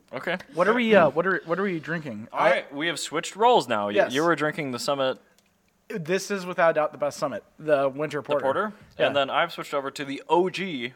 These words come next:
Speaker 1: Pilsner, the
Speaker 2: Pilsner Urquell.
Speaker 1: <laughs> Urquell. And yes, it is very good. It reminds me a lot of a Radburger.
Speaker 2: Yes, it does.
Speaker 1: A lot
Speaker 2: It does.
Speaker 1: of a Radburger. It's very good.
Speaker 2: Yeah, that is without a doubt the best porter I've ever had.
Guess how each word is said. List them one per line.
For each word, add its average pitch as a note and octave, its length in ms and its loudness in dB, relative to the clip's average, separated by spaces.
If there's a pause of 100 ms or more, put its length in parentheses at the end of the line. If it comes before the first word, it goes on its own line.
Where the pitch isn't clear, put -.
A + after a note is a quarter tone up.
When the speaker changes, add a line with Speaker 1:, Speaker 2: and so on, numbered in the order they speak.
Speaker 1:
Pilsner, B2+ 640 -6
the A2+ 200 -4 (220)
Speaker 2:
Pilsner D3+ 340 0
Urquell. C3 420 -4 (680)
Speaker 1:
<laughs> - 160 -20
Urquell. A#2+ 520 -4 (440)
And C#3 120 -12
yes, D3 200 -6
it A#2+ 60 -12
is A#2 80 -12
very C3+ 180 0
good. A#2 100 -8
It B2+ 80 -4
reminds C#3+ 320 0
me E3+ 80 -6
a C3 100 0
lot A#2 600 0
of A#2+ 140 -2
a A#2+ 80 -4
Radburger. G#2 760 -6 (240)
Speaker 2:
Yes, F3 240 2
it E3+ 60 -6
does. D#3 280 2
Speaker 1:
A - 40 -2
lot A#2 520 2
Speaker 2:
It D#3 40 2
does. C3+ 240 0
Speaker 1:
of A#2 100 -8
a A#2 40 -12
Radburger. G#2 520 -6
It's F2+ 120 -14
very C3+ 180 2
good. E2+ 180 -8 (400)
Speaker 2:
Yeah, A2+ 220 -4
that D3 180 -4
is D#3 380 -6 (500)
without D3+ 540 -2
a D3+ 40 -6
doubt B2+ 580 -4
the A#2+ 80 -8
best A#2 300 -6
porter G#2 240 -8
I've G#2 80 -10
ever G#2 180 -10
had. F2+ 220 -16